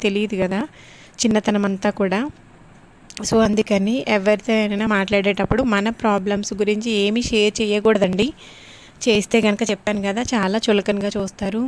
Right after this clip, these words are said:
మన weakness వాళ్ళకి అర్థమైపోతుందన్నమాట. So మనమేంటో మనకు తెలుసు, మనం చెప్పుకుంటేనే కదా వాళ్ళకి తెలిసేది ఏదైనా సరే. As usual, మీలో first time ఎవరైనా నా ఛానల్ని చూస్తుంటే కనుక నా ఛానల్ని subscribe చేసుకోండి. వీడియో నచ్చితే కనుక like చేయడం మాత్రం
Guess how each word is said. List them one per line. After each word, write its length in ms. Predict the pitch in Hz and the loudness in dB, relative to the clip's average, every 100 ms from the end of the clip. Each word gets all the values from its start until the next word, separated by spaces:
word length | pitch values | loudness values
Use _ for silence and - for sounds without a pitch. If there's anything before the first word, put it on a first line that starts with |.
| 240 | -2
మన 140 | 208 196 | -2 -4
weakness 360 | 202 214 208 254 226 | -4 -4 -4 -2 -2
వాళ్ళకి 220 | 214 208 | -2 -2
అర్థమైపోతుందన్నమాట. 960 | 180 190 196 190 190 196 190 190 185 214 285 - - - - - - - - | -2 -2 -2 -4 -6 -4 -6 -6 -6 -6 -8 -10 -20 -20 -20 -20 -20 -20 -6
So 140 | 233 214 | -2 0
మనమేంటో 440 | 214 214 220 214 233 | 0 2 0 2 0
మనకు 200 | 214 196 208 | 0 0 -2
తెలుసు, 280 | 196 - 208 214 - 214 | -2 -2 -4 -4 -4 -2
మనం 160 | 233 240 | 0 0
చెప్పుకుంటేనే 500 | - - 220 226 202 | 0 0 0 0 0
కదా 140 | 202 220 214 | 0 0 0
వాళ్ళకి 340 | 208 202 214 214 | -2 -2 -4 -2
తెలిసేది 360 | 208 220 202 202 | -2 -2 0 0
ఏదైనా 300 | 196 202 208 202 | 0 -2 -4 -4
సరే. 180 | 185 214 370 - - - - - - - - - - - - 254 220 | -4 -6 -8 -18 -20 -20 -20 -20 -20 -20 -20 -16 -14 -14 -8 0 2
As 60 | 220 | 2
usual, 220 | 214 277 262 | 4 4 4
మీలో 140 | 220 220 | 2 0
first 220 | 208 - 262 | -2 0 0
time 140 | 247 | 2
ఎవరైనా 240 | 240 226 226 | 0 0 -2
నా 40 | 214 214 | -4 -4
ఛానల్ని 360 | 202 202 214 208 | -2 -2 -2 -2
చూస్తుంటే 400 | 202 - 202 208 | -2 -4 -4 -2
కనుక 200 | 196 190 233 233 | -2 -2 -2 -2
నా 60 | 226 | -2
ఛానల్ని 340 | 196 196 202 202 | -2 0 -2 -4
subscribe 400 | 196 - 220 202 202 | -6 -2 -4 -2 -4
చేసుకోండి. 420 | 190 208 202 254 349 - - - - - | -2 -4 -2 -4 -6 -14 -20 -20 -10 2
వీడియో 200 | 247 247 262 | 4 6 4
నచ్చితే 240 | - 240 233 | 2 2 2
కనుక 140 | 220 226 220 | 0 2 0
like 160 | 208 233 | 0 0
చేయడం 200 | 214 214 | 2 0
మాత్రం 220 | 208 220 | 0 0